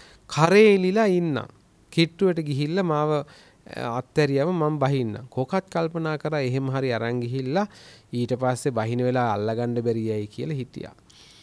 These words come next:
ඊට පස්සේ ගිහිල්ලා දැන් යනකොට ගි-, දැන් කකුලුවා කරේ එල්ලුණා. කරේ එල්ලිලා බෙල්ලේ එල්ලිලා යනවා අඬු දෙලින්. ඉතින් ලොකු කකුලුවෙක් වෙන්න ඇති කතාවේ හැටියට.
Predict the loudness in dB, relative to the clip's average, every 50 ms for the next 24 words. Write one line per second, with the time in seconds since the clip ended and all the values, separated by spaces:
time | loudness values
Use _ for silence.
0 | -20 -20 -20 -20 _ _ -4 0 0 0 0 0 0 0 0 0 -2 -2 -2 -2
1 | -2 -2 -4 -4 -2 -2 -2 -2 -2 -4 -4 -2 -2 -2 -2 -2 -2 -2 -2 0
2 | 0 -2 -2 -2 -2 -2 -2 -2 -4 -6 -8 -6 -6 -6 -4 -4 -4 -4 -4 -4
3 | -4 -6 -6 -8 -10 -16 -16 -16 -14 -12 -12 -8 -4 -4 -4 -4 -2 -4 -4 -4
4 | -2 -2 -2 0 2 0 0 0 -2 -4 0 0 0 2 2 0 0 0 -2 -2
5 | -4 -6 -6 -8 -10 -12 -16 _ _ -8 -4 -4 -2 -2 -2 -2 -2 -4 -4 -4
6 | -4 -4 -2 0 0 0 0 0 0 0 0 0 0 -2 -2 -2 0 0 2 2
7 | 0 0 0 -2 -4 -4 -6 -6 -6 -6 -4 -4 -4 -6 -6 -8 -10 -14 _ _
8 | _ _ _ _ -20 -20 -20 -20 -20 -20 -20 -20 _ _ -6 -4 -4 -2 0 0
9 | 0 0 0 -2 -2 -2 -2 -2 0 0 0 2 2 2 2 0 0 0 0 2
10 | 2 2 2 0 0 0 -2 -2 -2 -2 -2 -2 0 2 4 4 4 4 2 0
11 | 2 2 0 0 0 -2 -4